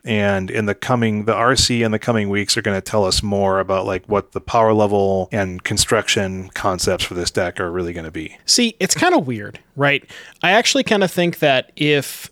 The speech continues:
Speaker 2: this, like, if this turn, if this weekend didn't happen, I think Amalia would be in a much better position coming into the R C.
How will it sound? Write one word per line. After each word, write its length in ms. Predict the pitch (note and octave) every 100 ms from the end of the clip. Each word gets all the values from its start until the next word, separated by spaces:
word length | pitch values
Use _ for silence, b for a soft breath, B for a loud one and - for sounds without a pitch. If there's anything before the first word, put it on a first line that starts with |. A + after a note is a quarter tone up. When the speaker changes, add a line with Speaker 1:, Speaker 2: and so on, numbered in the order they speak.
| _ -
Speaker 2:
this, 920 | B2+ A#2+ C3 D#3 E3+ F#3+ - - - -
like, 240 | D3+ -
if 140 | C3+ -
this 220 | F#3+ A3+
turn, 300 | - - D3+ C3+
if 100 | C#3
this 240 | G3 -
weekend 340 | D3+ D#3+ D#3 B2+
didn't 220 | D3 B2
happen, 540 | - A2 - D#3 F#3 -
I 60 |
think 200 | C#3+ F#3
Amalia 500 | E3+ C#3 C3 C#3 D3
would 180 | C#3+ C3+
be 140 | C3 C3
in 80 |
a 40 | A#2+
much 360 | A2+ B2 -
better 240 | - C3+ C3+
position 640 | B2+ - A#2+ D3+ D3 C#3+ -
coming 300 | - D3+ C3+
into 200 | B2+ -
the 140 | A#2+
R 160 | G2 G#2+
C. 300 | - D#3+